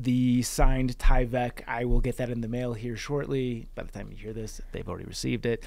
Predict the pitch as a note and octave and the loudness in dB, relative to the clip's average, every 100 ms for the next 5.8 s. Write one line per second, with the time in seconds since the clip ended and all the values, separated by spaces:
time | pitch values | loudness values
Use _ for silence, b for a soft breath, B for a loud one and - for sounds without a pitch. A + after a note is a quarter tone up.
0 | B B B - G#2+ A2 A2+ B2+ B2+ - | B B B -8 -8 -8 -8 -6 -6 -6
1 | - F3 D3+ C#3 C3+ C3+ B2 B2+ B2 B2 | -6 -4 0 2 4 2 2 -2 -2 2
2 | B2+ B2 A#2+ A2 A#2+ B2 A#2+ C3 C3 C3 | 4 4 2 0 0 0 0 0 2 2
3 | C3 B2 A#2+ A#2+ A#2+ A#2+ A#2+ D#3 D#3 D3 | 2 -2 -2 -2 -2 -2 0 2 0 -2
4 | - D3 C3+ C3 B2+ C3 - - A2+ A2+ | -2 0 2 2 2 0 -4 -10 -8 -8
5 | - A#2 A2+ A2 A2+ G#2 - - | -8 -10 -10 -10 -10 -10 -12 -14